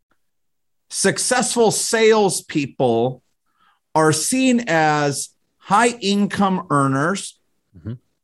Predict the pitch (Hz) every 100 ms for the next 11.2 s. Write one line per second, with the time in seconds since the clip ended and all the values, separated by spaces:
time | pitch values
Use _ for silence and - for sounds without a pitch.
0 | _ - 190 233 233 240 202 - 214 196
1 | 202 180 - 156 131 143 160 160 147 175
2 | 175 151 127 120 117 127 - - _ _
3 | _ _ _ _ - - _ - 160 160
4 | 160 156 - 165 175 175 151 196 214 196
5 | 196 202 196 160 160 143 156 - 180 180
6 | 185 180 175 160 156 156 - 247 196 92
7 | - - _ _ _ _ _ _ _ _
8 | _ _ _ - 165 190 254 233 196 165
9 | 190 160 160 147 135 147 160 156 127 127
10 | - 156 139 143 135 151 147 139 123 123
11 | 147 135